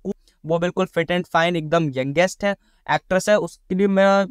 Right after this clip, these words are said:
चॉइस बिल-, बोलूँगा भाई, बिल्कुल परफेक्ट है। Even तक कि जो पार्ट वन में जो सॉन्ग था, वो था वाह वाह माँ, और उसमें जो समंता थी, उन्होंने बहुत अच्छा काम किया था। तो दिशा पटानी से मेरी एक्सपेक्टेशन है कि भाई, जो आइटम सॉन्ग के लिए है ना, वो बिल्कुल परफेक्ट है,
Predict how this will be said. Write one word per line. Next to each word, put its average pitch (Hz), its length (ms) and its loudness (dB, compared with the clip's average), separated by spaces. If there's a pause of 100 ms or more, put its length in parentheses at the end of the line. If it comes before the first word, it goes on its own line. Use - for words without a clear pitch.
(140)
चॉइस 220 280 4
बिल-, 190 180 -2
बोलूँगा 175 460 0
भाई, 165 280 -2
बिल्कुल 147 300 -4
परफेक्ट 135 480 -4
है। 127 80 -2
Even 190 440 -4
तक 214 100 -2
कि 208 180 0
जो 190 180 0
पार्ट 165 380 2
वन 165 160 0
में 180 300 0
जो 165 100 -8
सॉन्ग 160 300 0
था, 175 80 6
वो 160 300 2
था 160 100 2
वाह 147 180 2
वाह 151 140 0
माँ, 175 200 2 (420)
और 160 80 0
उसमें 175 260 0
जो 180 100 -2
समंता 160 480 0
थी, 202 120 -2
उन्होंने 139 320 -2
बहुत 139 260 0
अच्छा 160 160 -2
काम 151 240 0
किया 165 120 2
था। 202 100 -2
तो 226 320 0
दिशा 165 240 0
पटानी 180 360 0
से 180 100 -4
मेरी 175 180 0
एक्सपेक्टेशन 170 580 -2
है 190 60 0
कि 185 80 0
भाई, 170 220 2
जो 170 180 0
आइटम 151 280 0
सॉन्ग 160 240 0
के 165 100 -6
लिए 160 120 -2
है 160 60 0
ना, 214 120 4
वो 190 120 0
बिल्कुल 160 300 -4
परफेक्ट - 480 -2
है, 233 120 -2